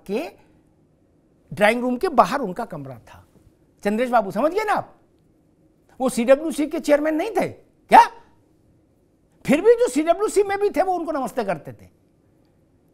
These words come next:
ये हमने आंखों से देखा है, सुनी सुनाई Google वाली बात नहीं बत-, बताता। क्या? और कोई दूसरा बताएगा भी नहीं भाई साहब। मैं जब पहली बार Vincent George से मिला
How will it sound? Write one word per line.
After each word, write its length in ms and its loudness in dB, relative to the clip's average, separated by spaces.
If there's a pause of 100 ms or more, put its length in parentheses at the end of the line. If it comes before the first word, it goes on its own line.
(1000)
ये 80 2
हमने 240 4
आंखों 320 2
से 120 -6
देखा 280 -2
है, 80 2
सुनी 240 -8
सुनाई 320 -4
Google 300 -4
वाली 180 -2
बात 240 -4
नहीं 100 -4
बत-, 240 -8
बताता। 380 -20 (480)
क्या? 280 2 (1120)
और 120 2
कोई 120 2
दूसरा 240 4
बताएगा 380 0
भी 120 -4
नहीं 100 -10
भाई 140 -16
साहब। 140 -20 (3500)
मैं 160 10
जब 180 0
पहली 260 6
बार 240 0
Vincent 380 0
George 180 0
से 200 2
मिला 520 0